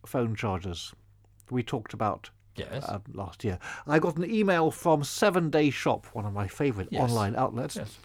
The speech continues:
Speaker 1: offering me two of these, two forty-four hundred milliamp chargers for eight pounds fifty, including delivery.
Speaker 2: That seems quite cheap.
Speaker 1: It does seem quite cheap,
Speaker 2: How much
Speaker 1: doesn't it?
Speaker 2: charge would you get out of them?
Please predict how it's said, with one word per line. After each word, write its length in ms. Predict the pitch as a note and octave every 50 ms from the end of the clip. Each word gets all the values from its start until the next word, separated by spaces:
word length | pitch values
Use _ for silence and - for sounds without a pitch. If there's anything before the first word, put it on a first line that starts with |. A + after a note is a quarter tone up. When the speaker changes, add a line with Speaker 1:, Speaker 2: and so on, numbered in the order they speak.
| - - -
Speaker 1:
offering 380 | E3 D#3+ - - F3 D#3+ D#3+
me 240 | D#3+ D#3+ D#3+ D#3 - - - - - - _ -
two 380 | - - - - B3+ A#3 F#3+ D#3
of 120 | A#2+ G#2+
these, 440 | - G#2+ G#2 B2+ F3+ G#3 G3+ - - - - - - - - - - - - - - - - -
two 380 | - G#3 G3+ F#3 E3 C3+ - - A#2
forty-four 840 | A#2 - - - - G3 F#3+ E3 - - D#3 - - D#3 C3+ C3 B2+
hundred 300 | B2+ C3+ C3+ B2+ C3 A#2+
milliamp 420 | B2+ C3+ B2+ B2+ B2+ B2 F#2+ G2+ A#2
chargers 440 | - D#3+ D3+ D3 C#3 D3+ D3 - - - - - - - -
for 480 | - - - D#3+ D#3+ D#3 D#3 D#3 - - - -
eight 240 | G3+ G#3 E3+ - -
pounds 380 | - - - D#3+ D#3 D3+ C#3+
fifty, 440 | - - D#3 C3+ - - A2+ G2+ F#2+
including 560 | F#2+ A#2+ A2+ G#2+ - - B2 A#2+ A2 A#2 A2
delivery. 480 | G#2+ A#2 G#2 F#2+ F2+ F2+ F#2 D#2+ - - - - - - - - - - _ - _ - - - - - -
Speaker 2:
That 180 | - - -
seems 440 | - - - - C#3+ A#2 A2 G2+ -
quite 280 | - - F2 D2 - -
cheap. 220 | - - A2+ E3 -
Speaker 1:
It 140 | D3 A#2+ -
does 180 | - F#2+ G2
seem 160 | - - A2+ F#2+
quite 260 | - - G2+ G2+ F#2+
cheap, 140 | - - E2
Speaker 2:
How 60 | B2+ A#2
much 100 | G2 F2
Speaker 1:
doesn't 140 | F2+ F2+
it? 20 | -
Speaker 2:
charge 300 | C#3+ C3 B2+ B2+ A2 -
would 100 | A#2+ A2+
you 180 | A#2 A#2 A2+ A2+ - - - - - - - - - - - - - - -
get 180 | - B2+ - C3+
out 240 | C#3 D3+ C#3+ -
of 60 | - -
them? 180 | D2+ - -